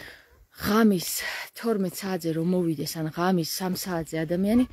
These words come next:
უნდა ქონდეს ეკლესიაში შესვლის უფლება და ეკლესიის დაკეტვის უფლება არც ერთ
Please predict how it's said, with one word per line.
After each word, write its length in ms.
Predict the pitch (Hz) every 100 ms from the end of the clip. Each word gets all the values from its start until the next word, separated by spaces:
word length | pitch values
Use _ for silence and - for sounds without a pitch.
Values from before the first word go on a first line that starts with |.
| - - - _
უნდა 320 | 226 240 233 240
ქონდეს 400 | - 190 214 202
ეკლესიაში 720 | 175 180 175 170 160 - 240 - - - -
შესვლის 640 | - - 196 - 190 202 - -
უფლება 600 | 196 - - 196 180 170
და 200 | 165 220 277 - - - - - - - - - - - - -
ეკლესიის 640 | 240 254 285 254 180 -
დაკეტვის 540 | 196 214 202 190 156
უფლება 340 | 185 - 214 226
არც 520 | - 202 254 285 - -
ერთ 340 | 254 285 330